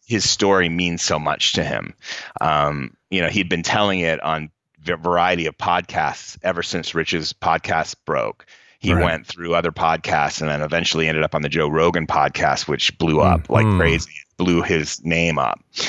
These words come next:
Speaker 2: Right.
Speaker 1: And,
Speaker 2: So we'll, we'll
Speaker 1: uh,
Speaker 2: just say the Joe Rogan effect.
Speaker 1: The Joe Rogan
Speaker 2: Um,
Speaker 1: effect is real. I mean, when I met him,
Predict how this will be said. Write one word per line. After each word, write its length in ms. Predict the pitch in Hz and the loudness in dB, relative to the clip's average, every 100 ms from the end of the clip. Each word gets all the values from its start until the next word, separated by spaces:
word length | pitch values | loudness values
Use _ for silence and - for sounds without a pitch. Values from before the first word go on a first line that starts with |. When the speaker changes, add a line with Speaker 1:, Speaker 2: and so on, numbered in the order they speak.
| - | 0
Speaker 2:
Right. 240 | 107 90 85 | 2 2 2
Speaker 1:
And, 200 | 87 82 | 2 2
Speaker 2:
So 80 | |
we'll, 180 | 107 131 | 4 4
we'll 140 | 120 117 | 4 4
Speaker 1:
uh, 40 | |
Speaker 2:
just 180 | 113 - | 4 4
say 300 | 135 113 104 | 4 4 2
the 280 | 87 95 98 | 0 0 0
Joe 280 | - 107 98 | 2 2 2
Rogan 440 | 87 107 120 101 | 4 4 4 2
effect. 640 | 76 - 73 76 - - - _ _ _ _ - | 0 -2 0 0 -4 -12 -20 _ _ _ _ -4
Speaker 1:
The 80 | 98 | 2
Joe 240 | 117 110 | 4 6
Rogan 260 | 113 120 73 | 6 4 0
Speaker 2:
Um, 60 | |
Speaker 1:
effect 340 | - 90 82 82 | -2 -4 -4 -8
is 100 | 87 | -2
real. 260 | 98 110 95 | 4 6 4
I 40 | |
mean, 140 | 101 107 | 4 2
when 120 | 123 | 2
I 100 | 151 | 2
met 240 | 151 135 123 | 4 2 2
him, 440 | 101 92 90 90 | 0 0 -2 -8